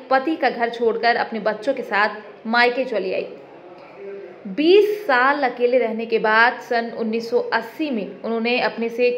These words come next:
छह साल छोटे प्रसिद्ध संगीतकार राहुल देव बर्मन पंचम दा से दूसरी शादी कर ली। उस वक्त आशा सैंतालीस साल की थी,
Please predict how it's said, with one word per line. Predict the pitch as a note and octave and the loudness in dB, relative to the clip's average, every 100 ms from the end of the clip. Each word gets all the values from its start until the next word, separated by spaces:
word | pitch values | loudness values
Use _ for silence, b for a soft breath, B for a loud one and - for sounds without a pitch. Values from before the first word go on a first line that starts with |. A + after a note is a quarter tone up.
| - | -4
छह | D4 D#4 | -6 -6
साल | D#4 A#3 A#3 | 0 2 2
छोटे | - A3+ A3+ C4 C#4+ B B B B | -2 -4 0 0 0 B B B B
प्रसिद्ध | D4+ D4+ F4+ F4+ | 0 2 0 -2
संगीतकार | F4 A3 A3+ - A3+ B3 - | -4 -4 -6 -2 0 0 0
राहुल | A3+ A3+ C4 C#4+ | 2 2 2 0
देव | B3+ C4 G3 | -2 -4 0
बर्मन | G#3+ A3 G3+ - - - - - - - - | 0 0 -2 -6 -18 -20 -20 -20 -20 -20 -20
पंचम | - C4+ C#4 F4 E4 | -2 -2 0 0 0
दा | A3 | 0
से | G#3 B3 A3+ | 0 -6 -6
दूसरी | C4+ C#4 D#4 | -6 -4 -6
शादी | - G3 F#3+ | -4 -4 -4
कर | G3+ G3+ | -4 -6
ली। | F#3+ - - - - | -6 -10 -16 -12 -8
उस | G#3 G#3 | -4 0
वक्त | C4 C4 | 0 2
आशा | A#3+ G#3+ G#3+ B3 C4 B B B - | 4 4 4 2 2 B B B 2
सैंतालीस | D4+ D4 D4 D#4 F4 | 4 6 4 2 -2
साल | - B3+ C4 | -6 -4 -4
की | C#4 C#4+ | -4 -12
थी, | - | -14